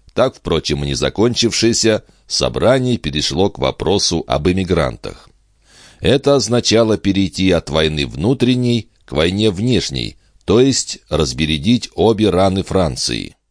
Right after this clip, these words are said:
Фоше изложил вопрос о духовенстве, Бриссо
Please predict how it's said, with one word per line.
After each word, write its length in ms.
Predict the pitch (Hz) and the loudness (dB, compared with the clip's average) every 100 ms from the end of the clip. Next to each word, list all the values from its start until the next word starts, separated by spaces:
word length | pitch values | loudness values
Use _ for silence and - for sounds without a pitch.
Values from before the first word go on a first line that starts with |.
| _ _ _ _ _ _ _ _ _ | _ _ _ _ _ _ _ _ _
Фоше 500 | - 85 82 120 113 | -4 0 2 4 4
изложил 460 | 87 87 87 85 82 | 2 0 0 0 0
вопрос 520 | 78 73 78 78 - - | 0 0 0 0 -2 -2
о 120 | 76 | -4
духовенстве, 920 | 71 67 65 92 135 - 117 123 - _ _ | -2 -2 0 2 0 0 2 2 0 _ _
Бриссо 720 | - 69 71 - 95 120 127 | -6 -4 0 0 2 0 0